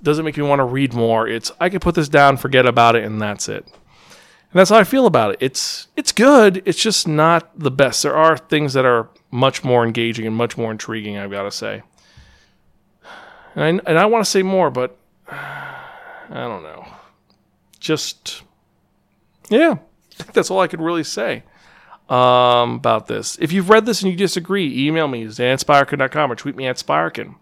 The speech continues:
Let me know what you think. Let's actually have a dialogue in this. And, um, I have to admit, though, I knew about the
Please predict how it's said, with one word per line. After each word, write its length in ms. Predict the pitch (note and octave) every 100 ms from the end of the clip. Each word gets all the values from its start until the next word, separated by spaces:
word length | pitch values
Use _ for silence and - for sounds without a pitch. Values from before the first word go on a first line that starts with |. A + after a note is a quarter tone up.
| _ - _ -
Let 100 | D3+
me 60 | F3
know 80 |
what 100 | G3
you 140 | F#3+ G3+
think. 360 | - A2 G2+ - _ -
Let's 220 | A2 C3+
actually 260 | C3+ -
have 100 | D3+
a 40 | D3
dialogue 420 | D3+ D#3+ C#3 A#2
in 120 | A2+
this. 300 | G#2 F#2+ -
And, 320 | A2+ A2+ A2+
um, 360 | A2 A2 A2 - _ _ _ _ _ _ _ _ _ _ _ _ _ _
I 100 | F3
have 320 | F3+ F#3 G#3+ A3
to 80 |
admit, 320 | A#3 G3+ G3+ G3+
though, 180 | G3
I 300 | C3+ C#3 C3 -
knew 340 | C3 C#3+ E3 F#3+
about 420 | F3+ F3+ F3+ -
the 380 | F3+ E3+ D#3+